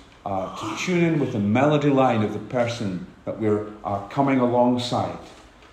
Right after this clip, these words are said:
then we can help more meaningfully. If someone is sad, again, the capacity to tune our emotions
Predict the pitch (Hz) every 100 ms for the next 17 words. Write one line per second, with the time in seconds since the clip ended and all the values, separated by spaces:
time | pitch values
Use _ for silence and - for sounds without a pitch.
0 | - 98 113 110 104 98 - - - -
1 | - 120 127 107 113 101 - - 104 101
2 | 98 101 101 95 - 85 - - - -
3 | - - 175 175 165 151 - - 165 165
4 | 110 - - - - - - 110 139 147
5 | 127 110 - - 120 123 - 139 143 -
6 | 120 117 - - - 165 156 139 127 117
7 | 117 113 113 90 82 -